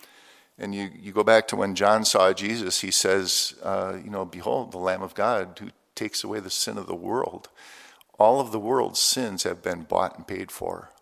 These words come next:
all of them. Now, what happens is, if you believe and receive, you have Jesus, and he is the propitiation for your sins. And, uh,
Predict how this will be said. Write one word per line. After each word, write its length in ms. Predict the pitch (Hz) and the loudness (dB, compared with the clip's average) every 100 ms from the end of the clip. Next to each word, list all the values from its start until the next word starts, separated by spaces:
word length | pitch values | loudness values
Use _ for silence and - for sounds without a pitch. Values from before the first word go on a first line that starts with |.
| - | -2
all 180 | 95 101 | 0 0
of 100 | 87 | -4
them. 260 | 80 - - _ - - - - | -10 -14 -20 _ -20 -20 -20 -6
Now, 240 | 92 90 | 0 0
what 180 | 90 98 | 2 0
happens 480 | 104 107 - 98 92 | 4 4 4 0 -2
is, 400 | 92 92 90 - - - - _ _ _ _ - | 0 0 0 -4 -8 -20 -20 _ _ _ _ -8
if 160 | 95 | -6
you 80 | 101 | -6
believe 520 | 90 90 101 117 98 | -4 -2 -2 -2 -2
and 140 | 92 87 | -4 -6
receive, 840 | 90 87 - 120 101 90 - - _ _ _ - | -4 0 0 0 -4 -8 -12 -18 _ _ _ -16
you 140 | 101 | -10
have 380 | 95 92 95 90 | -2 0 0 -4
Jesus, 580 | - 95 87 87 - - | -8 -8 -6 -6 -6 -6
and 180 | 90 | -10
he 300 | 82 - 98 | -12 -12 -6
is 420 | 101 95 82 - - - - _ | -4 -4 -4 -6 -8 -14 -20 _
the 80 | - | -6
propitiation 760 | - 92 107 - 101 95 - 95 | -4 -2 -2 -2 -2 -4 -6 -8
for 240 | - 98 | -6 -6
your 180 | 95 98 | -6 -4
sins. 500 | - 120 110 - - - - - _ - | -2 -2 -6 -10 -16 -20 -20 -20 _ -6
And, 440 | 95 87 90 85 | 0 0 0 -6
uh, 260 | - - | -10 -14